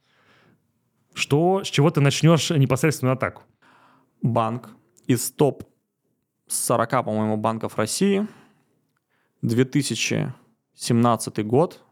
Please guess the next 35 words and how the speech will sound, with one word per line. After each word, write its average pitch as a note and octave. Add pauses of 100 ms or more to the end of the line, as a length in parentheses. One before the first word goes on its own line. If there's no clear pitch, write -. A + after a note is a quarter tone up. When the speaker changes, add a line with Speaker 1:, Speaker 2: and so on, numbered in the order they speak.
(220)
Speaker 2:
хотя A2+
коллеги B2
говорили, A#2
что -
и -
позднее, C3
а, A2+
именно A2+
про A#2
этот A2+
банк A2
они A2
говорили, A2 (600)
а, G#2+ (160)
Windows B2 (260)
X -
P, F3+ (760)
а, A2
уязвимая B2
к -
уязвимости A#2
н-, A2+ (100)
М A#2+
С B2
ноль A2+
восемь A2+
ноль A2
шестьдесят A2
семь, D#3+ (760)
а, G#2
которая A2
две -
тысячи -
восьмого A#2
года, C3